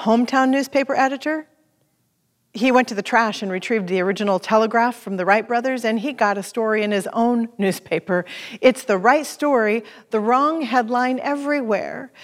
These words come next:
In fact, it's the right story and the wrong details everywhere. Throw Anonymous in the mix, and we get the, a great miniseries, actually. Today,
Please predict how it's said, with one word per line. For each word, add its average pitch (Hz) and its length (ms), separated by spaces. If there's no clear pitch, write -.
In 262 60
fact, 262 240
it's 254 140
the 247 120
right 269 240
story 262 460
and 240 160
the 233 80
wrong 262 420
details 226 800
everywhere. 185 800
Throw 277 540
Anonymous 240 540
in 311 80
the 302 60
mix, 311 320
and 233 160
we 254 160
get 202 380
the, 220 200
a 202 60
great 208 280
miniseries, 180 540
actually. 160 540
Today, 180 600